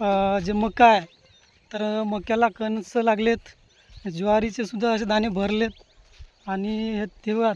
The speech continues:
तिळाचे असे याला पण असे दोड्या लागलेल्या आहेत आणि जो भुईमूग आहे त्यालाही शेंगा लागलेल्या आहेत. तर या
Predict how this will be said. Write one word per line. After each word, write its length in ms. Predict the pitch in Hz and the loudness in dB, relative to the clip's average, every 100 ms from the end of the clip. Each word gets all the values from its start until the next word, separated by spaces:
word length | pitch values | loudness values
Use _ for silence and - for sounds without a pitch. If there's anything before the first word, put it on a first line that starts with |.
| - | -2
तिळाचे 360 | 220 220 190 226 | -2 -2 -2 -6
असे 200 | - 254 - _ - - - - - - | -4 -6 -8 _ -20 -20 -18 -18 -16 -6
याला 180 | 214 226 | 0 0
पण 200 | 196 240 | 0 -4
असे 120 | 208 | -2
दोड्या 260 | 202 226 233 | -2 0 2
लागलेल्या 400 | 226 226 240 233 | 2 2 2 2
आहेत 180 | 220 247 - _ - - - - - - - - _ - - | 2 -6 -14 _ -20 -18 -16 -18 -20 -20 -20 -20 _ -20 -6
आणि 440 | 196 202 220 226 214 | -4 -2 0 0 0
जो 140 | 214 | 0
भुईमूग 380 | 185 214 240 240 | 4 4 6 8
आहे 120 | 247 | 6
त्यालाही 260 | 247 240 240 | 4 2 2
शेंगा 260 | 233 226 | 2 4
लागलेल्या 280 | 226 220 220 | 4 2 0
आहेत. 240 | 170 _ _ _ _ _ _ _ _ - | -2 _ _ _ _ _ _ _ _ -6
तर 100 | 220 | 0
या 520 | 226 240 233 247 254 | 2 4 8 10 10